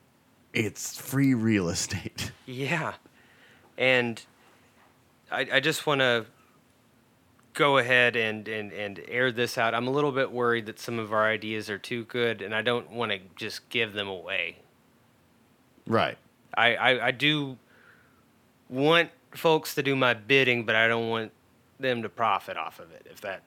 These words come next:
Speaker 2: that makes sense.
Speaker 1: So it's kinda like a reverse Shark Tank, where you, people come to you and then ask
Speaker 2: I
Speaker 1: for
Speaker 2: mean, I'll let, I'll let
Speaker 1: ideas.
Speaker 2: somebody get their beak wet, but I, I, I don't
Speaker 1: But you
Speaker 2: wanna
Speaker 1: still
Speaker 2: just
Speaker 1: get the, you still get the lion's share of the profit.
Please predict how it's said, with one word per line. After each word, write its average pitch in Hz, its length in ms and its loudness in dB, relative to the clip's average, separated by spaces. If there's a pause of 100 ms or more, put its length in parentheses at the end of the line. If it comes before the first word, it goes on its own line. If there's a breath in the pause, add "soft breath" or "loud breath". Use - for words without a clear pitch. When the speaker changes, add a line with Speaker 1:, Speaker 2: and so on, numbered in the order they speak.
Speaker 2:
that 107 220 -8
makes 92 200 -14
sense. - 460 -16 (760)
Speaker 1:
So 135 360 4
it's 135 160 2
kinda 113 280 4
like 101 180 4
a 92 60 -2
reverse 85 420 2
Shark 101 540 0
Tank, 117 500 -2 (1300 soft breath)
where 101 120 0
you, 101 160 2 (220)
people 110 340 2 (440)
come 107 260 4
to 101 80 0
you 104 400 4
and 92 200 0
then 92 380 0 (300)
ask 92 360 0
Speaker 2:
I 180 100 2
Speaker 1:
for 185 60 2
Speaker 2:
mean, 104 140 6
I'll 98 160 6
let, 107 220 6
I'll 120 180 8
let 208 120 6
Speaker 1:
ideas. 180 100 0
Speaker 2:
somebody 139 460 2
get 123 220 0
their 117 120 2
beak 131 360 -6
wet, 107 320 0 (120)
but 120 160 2
I, 123 340 2
I, 127 120 0 (140)
I 123 140 0
don't 139 160 2
Speaker 1:
But 117 100 6
you 113 60 2
Speaker 2:
wanna 123 220 4
Speaker 1:
still 123 140 6
Speaker 2:
just 110 100 4
Speaker 1:
get 110 200 2
the, 95 400 4
you 110 200 2
still 107 260 0
get 90 220 0
the 85 100 -6
lion's 87 520 0
share 95 420 2
of 73 140 -4
the 73 80 -8
profit. 62 600 -4